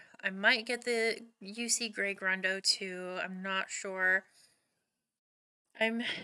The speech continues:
definitely thinking I'm gonna buy the Grey Kogra because I already have a Grey Kogra converted pet. I'm like, might as well make him a U C. Um, the Loop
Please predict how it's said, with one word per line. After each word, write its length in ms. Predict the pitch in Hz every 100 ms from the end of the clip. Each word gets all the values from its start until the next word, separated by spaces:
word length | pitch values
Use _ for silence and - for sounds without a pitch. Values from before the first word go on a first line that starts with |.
| -
definitely 340 | 302 311 349
thinking 440 | 330 302 - 294 269
I'm 140 | 240
gonna 200 | 240 240
buy 580 | 226 226 226 226 226 226 - _ _ _ _ _ _ _ _ _
the 600 | 208 214 214 208 208 202 - _ _ _ _ _ _ _ _ _ -
Grey 180 | 214
Kogra 560 | 220 - 208 214 214 220
because 240 | 226 -
I 120 | - 254
already 320 | 262 254 285
have 200 | 294 302
a 80 | 294
Grey 200 | 269 269
Kogra 720 | 269 254 247 262 262 254 254
converted 600 | 240 202 196 226 233 233
pet. 340 | 240 233 233
I'm 100 | 220
like, 240 | 202 196 -
might 180 | 202 202
as 100 | 202
well 120 | 202
make 240 | 190 196
him 120 | 196
a 40 | 196
U 260 | 190 202
C. 640 | 196 - 208 208 208 208 214 - - _ _ _ _ _ -
Um, 520 | 190 185 185 190 190 - _ _ _ _ 208
the 460 | 202 196 196 196 -
Loop 600 | 226 208 202 233 302 -